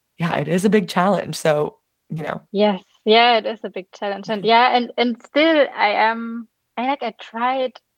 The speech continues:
Speaker 2: to do some stuff on a computer, but it doesn't look the same. And it's not the same feeling to work on it. And I really love to work with my hands. So
Speaker 1: Yeah.
Speaker 2: I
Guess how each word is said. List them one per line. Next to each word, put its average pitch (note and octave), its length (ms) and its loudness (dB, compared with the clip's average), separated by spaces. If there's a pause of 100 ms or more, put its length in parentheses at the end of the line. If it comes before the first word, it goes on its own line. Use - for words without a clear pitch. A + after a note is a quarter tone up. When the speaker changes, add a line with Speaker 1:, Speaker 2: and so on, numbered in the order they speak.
Speaker 2:
to A3+ 120 -8
do A3 320 -2
some G#3 260 -4
stuff G3 260 2
on - 100 -2
a G#3+ 60 -4
computer, A3 440 0
but F#3 260 2 (300)
it A3 160 -6
doesn't B3+ 460 2
look A#3+ 240 -4
the A3+ 120 0 (100)
same. G#3 420 0
And G3 160 0
it's G3 180 0
not B3 180 2
the C#4 100 -4
same A3 260 0
feeling A3 380 0
to G#3+ 120 -4
work G3+ 280 2
on G3+ 120 0
it. F#3+ 260 -2
And F3+ 220 -6 (580)
I G#3 80 8
really C#4 300 6
love A#3 240 4
to A3+ 120 -12
work G3 200 -2
with G3 160 -8
my F#3+ 120 -6
hands. F#3+ 340 -8 (280)
So F#3 320 2
Speaker 1:
Yeah. D3+ 220 -2
Speaker 2:
I G#3 120 -2